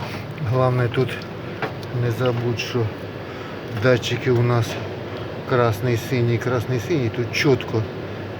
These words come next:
не можна попутати. Ну і підключені красиво, бачите як. А тут тени двісті двадцять, їм все одно, кстати, воно по січенню видно, що це тени,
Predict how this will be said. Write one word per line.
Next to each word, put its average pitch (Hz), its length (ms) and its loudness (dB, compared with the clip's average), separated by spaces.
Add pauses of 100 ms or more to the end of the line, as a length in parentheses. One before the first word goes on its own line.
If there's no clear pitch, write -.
не 131 80 4
можна 107 360 4
попутати. 107 760 -2 (580)
Ну 139 80 6
і 131 40 6
підключені 113 640 0
красиво, 104 640 0
бачите 135 340 -4
як. 107 120 -2 (1000)
А 135 120 4
тут 196 340 2
тени 160 640 6 (800)
двісті 131 420 -2
двадцять, 151 480 2
їм 127 100 2
все 123 220 2
одно, 131 380 4
кстати, 113 420 0 (580)
воно 120 160 2
по 120 140 2
січенню 110 520 2
видно, 104 280 0
що - 100 -6 (100)
це 120 80 2
тени, 104 320 0